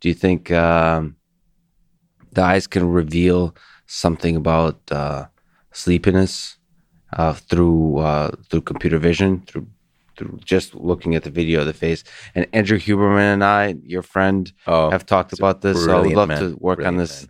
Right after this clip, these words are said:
Speaker 2: man.
Speaker 1: uh, together. It's a,
Speaker 2: We should do.
Speaker 1: it's a fascinating problem.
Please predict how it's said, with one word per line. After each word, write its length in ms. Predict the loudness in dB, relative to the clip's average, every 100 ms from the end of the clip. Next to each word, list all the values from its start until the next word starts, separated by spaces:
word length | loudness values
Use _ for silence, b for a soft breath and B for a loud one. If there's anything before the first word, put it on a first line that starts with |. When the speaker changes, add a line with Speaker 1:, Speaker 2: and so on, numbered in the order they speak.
| -4
Speaker 2:
man. 100 | -2
Speaker 1:
uh, 120 | -2
together. 440 | -4 -4 -2 -2
It's 160 | -6 -6
a, 100 | -8
Speaker 2:
We 60 | -4
should 220 | -4 -2
do. 220 | -2 -4
Speaker 1:
it's 180 | -10 -14
a 60 | -8
fascinating 540 | -4 -4 -2 -4 -4
problem. 400 | -2 -2 -2 -6